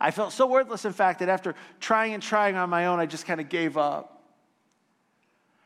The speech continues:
And then I wandered into a place like this, or I sat with a friend at a coffee shop who's a person of faith who's already been through this process.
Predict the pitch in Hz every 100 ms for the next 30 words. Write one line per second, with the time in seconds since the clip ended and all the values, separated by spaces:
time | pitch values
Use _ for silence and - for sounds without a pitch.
0 | _ _ - - 214 254 269 220 233 247
1 | 233 208 208 - 226 196 - 202 185 196
2 | 185 - 190 185 175 - 175 175 170 196
3 | 185 180 165 - 180 175 165 - 175 160
4 | 170 180 160 170 160 - 165 - 156 175
5 | 160 - 147 165 160 147 147 175 190 175
6 | 156 - 151 147 156 143 139 -